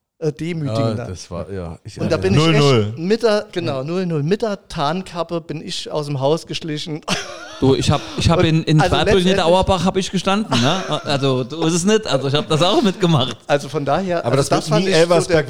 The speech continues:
Speaker 3: wird uns vielleicht sportlich mal temporär überholen, aber es wird von der Bedeutung und vom Impact
Speaker 4: Nein, da,
Speaker 3: wird
Speaker 4: da
Speaker 3: es
Speaker 4: geb ich dir recht.
Speaker 3: niemals
Speaker 2: Hör auf mit
Speaker 3: ne?
Speaker 2: diesem Orakel, weil wir haben auch bei allem, was wir
Speaker 4: Pe-,
Speaker 2: vorher
Speaker 4: Peter.
Speaker 2: gesagt haben, noch falsch gelegen.
Speaker 4: Peter, mir geht's auch nicht um, um, um die sportliche Akzeptanz. Mir geht's einfach um die Struktur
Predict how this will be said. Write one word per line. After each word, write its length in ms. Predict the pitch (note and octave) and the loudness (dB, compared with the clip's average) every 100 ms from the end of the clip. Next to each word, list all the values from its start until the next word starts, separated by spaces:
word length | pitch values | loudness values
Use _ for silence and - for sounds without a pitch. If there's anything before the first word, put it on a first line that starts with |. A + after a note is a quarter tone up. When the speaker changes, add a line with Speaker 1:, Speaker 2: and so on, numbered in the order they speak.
| F3 | -4
Speaker 3:
wird 60 | |
uns 120 | D#3 B2+ | -4 -2
vielleicht 300 | C3 B2 A2+ | 2 2 0
sportlich 880 | - C3 D#3+ F3 D#3 D3 - - - | 0 4 4 2 -2 -6 -6 -8 -12
mal 680 | C3 C3 C#3 C#3 C3+ C3 - - | 0 4 6 6 4 2 -2 -12
temporär 580 | - D3 D3+ C#3 C3+ C#3 | 0 0 2 2 4 4
überholen, 580 | C3+ B2 A2+ C3 D3+ D#3 | 4 2 2 4 4 2
aber 160 | B2+ A#2+ | 0 -2
es 100 | C3+ | 0
wird 140 | C#3+ | -2
von 160 | C3 B2 | 0 0
der 80 | |
Bedeutung 800 | A2 G#2+ A#2+ C3+ E3+ E3+ D#3 C#3 - - - | 0 2 4 4 4 2 0 0 -6 -20 -10
und 180 | C#3+ C#3 | -2 -2
vom 180 | - B2+ | 0 0
Impact 300 | C#3 E3 - D3 | 2 2 2 0
Speaker 4:
Nein, 0 | C3+ | -2
da, 40 | C3+ | 0
Speaker 3:
wird 120 | D3 | 0
Speaker 4:
da 40 | |
Speaker 3:
es 80 | D3 | 0
Speaker 4:
geb 120 | E3 | 0
ich 100 | C#3 | 2
dir 80 | D3 | 4
recht. 80 | F#3 | 4
Speaker 3:
niemals 380 | E3 C#3+ C#3+ D3+ | 4 4 6 6
Speaker 2:
Hör 220 | D#3+ - | 4 4
auf 220 | C#3+ E3 | 2 2
mit 180 | F#3+ E3+ | 0 -2
Speaker 3:
ne? 60 | B2 | 0
Speaker 2:
diesem 200 | D#3 E3 | -2 0
Orakel, 640 | D3 G#2 A2 F3 E3 C3+ | 0 2 0 0 0 2
weil 120 | C3 C#3 | 2 4
wir 140 | C#3+ | 4
haben 140 | D#3 | 4
auch 120 | D#3+ D3+ | 2 2
bei 280 | D#3 C#3 | 2 2
allem, 320 | D3+ D#3+ G3 F3 | 0 2 2 2
was 200 | D#3 D3+ | 2 2
wir 80 | C#3+ | 2
Speaker 4:
Pe-, 60 | |
Speaker 2:
vorher 240 | C#3+ D#3 C#3+ | 4 4 4
Speaker 4:
Peter. 100 | E3+ | 2
Speaker 2:
gesagt 280 | F3 B2+ C3 | 0 -2 2
haben, 100 | C#3+ | 2
noch 120 | C3 | 2
falsch 340 | - C#3+ E3 - | 2 0 0 -4
gelegen. 280 | A2 - | -2 0
Speaker 4:
Peter, 260 | A#2 E3 D3 B2+ | 2 2 0 0
mir 100 | D#3 | 0
geht's 220 | G#3+ G#3 | 0 2
auch 160 | F3+ | 4
nicht 200 | G3 G#3 | 4 2
um, 360 | - F3+ D3 G#2+ | 0 0 0 0
um, 220 | F3 D#3+ | 2 2
um 180 | - D#3 | 0 0
die 240 | C#3+ C3 | 0 0
sportliche 480 | C3 - D3 D#3+ C#3 | -2 -2 -2 -2 -6
Akzeptanz. 680 | - - A2 C#3+ C#3+ A2 - | -8 -12 -8 -4 -2 -4 -8
Mir 100 | G#2+ | -10
geht's 260 | A#2+ C3 A#2 | -8 -8 -8
einfach 340 | - B2 A#2 | -10 -8 -10
um 160 | B2+ A#2+ | -8 -10
die 120 | A2+ | -10
Struktur 640 | A#2 A#2+ - D3+ E3 F3 | -14 -14 -8 -2 0 0